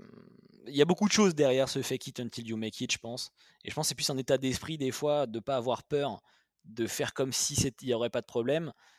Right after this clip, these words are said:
Parce que des fois, en fait, pour moi, le fake it until you make it, ça sert à éviter d'être confronté à sa propre limite mentale avant de rentrer une limite réelle. Euh,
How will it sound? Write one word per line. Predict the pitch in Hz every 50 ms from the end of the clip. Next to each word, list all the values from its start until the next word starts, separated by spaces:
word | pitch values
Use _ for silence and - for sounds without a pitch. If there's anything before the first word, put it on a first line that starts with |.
| _ _ _
Parce | - 110
que | - 131
des | 131 123
fois, | - - 165 165 - -
en | - 143
fait, | - 165 - -
pour | - 147
moi, | 165 165
le | 147
fake | - 151 - -
it | - 151
until | 131 - 143 135
you | 135
make | 135 127 160
it, | -
ça | - -
sert | - - 147 127
à | 120
éviter | 123 131 135 147 160 147 - - 180 180 180 156 - _
d'être | 147 131 131 131 127 131 135 131 -
confronté | - 156 147 - - 151 156 - - 170
à | 143
sa | - - 123
propre | - 170 - - 147
limite | 143 147 147 151 156 - -
mentale | 147 135 127 - 156 165 175 165 -
avant | - - 120 139 151
de | 156
rentrer | 135 127 - - 156
une | 143 127
limite | 123 123 127 135 143 -
réelle. | - - 127 123 123 117 113 - _ _ _ - - - - - - - - - - - _ _ _ -
Euh, | 104 104 101 98 98 95